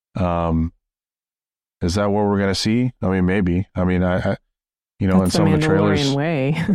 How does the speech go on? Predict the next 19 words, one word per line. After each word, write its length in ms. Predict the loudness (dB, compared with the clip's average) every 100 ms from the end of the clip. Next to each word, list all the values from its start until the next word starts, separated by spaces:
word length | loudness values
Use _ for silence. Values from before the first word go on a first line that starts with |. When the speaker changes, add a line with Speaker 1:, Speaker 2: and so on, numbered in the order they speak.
| -2 -2
Speaker 2:
<laughs> 0 |
Speaker 1:
Yeah, 160 | 0 0
I 80 | 0
know, 200 | 2 2
Speaker 2:
To 60 | 2
Speaker 1:
right? 80 | 2
Speaker 2:
fight 180 | 0
it 100 | 0
out. 280 | 0 -2 0
Speaker 1:
<laughs> 460 | 2 0 -4 -6 -2
Exactly. 540 | 0 0 0 0 -2 -4 _ _ -6
Is 140 | -2 0
it 60 |
just 160 | -2 -2
gonna 160 | 0 0
be 160 | 2
history 300 | 0 0 0
repeating 340 | 0 0 0 0
itself? 440 | 0 0 -2